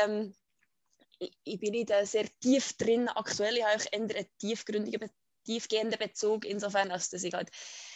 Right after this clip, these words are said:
immer, äh, Musik gemacht habe und Kultur quasi im, Kunst und Kultur in meinem Heranwachsen eine wichtige Rolle hat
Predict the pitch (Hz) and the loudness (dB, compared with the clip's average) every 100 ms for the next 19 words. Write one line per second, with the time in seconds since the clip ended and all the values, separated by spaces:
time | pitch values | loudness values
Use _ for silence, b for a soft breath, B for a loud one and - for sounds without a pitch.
0 | B B B B B - 202 196 180 175 | B B B B B -2 2 4 6 4
1 | 175 262 285 247 240 208 233 - 208 190 | 4 2 2 -2 -2 -4 -4 -8 -6 -4
2 | 190 202 185 190 196 - 196 202 202 - | -4 -6 -8 -8 -12 -8 -6 -4 -6 -6
3 | 190 - - 196 196 190 - b b _ | -10 -8 -8 -8 -8 -12 -16 b b _
4 | - 202 202 208 190 208 208 202 208 202 | -10 -10 -8 -8 -6 -4 -4 -2 -2 -2
5 | 202 202 185 247 233 233 - - 214 240 | 4 6 8 8 8 8 6 6 6 6
6 | - 226 208 202 240 240 | 6 8 10 10 10 10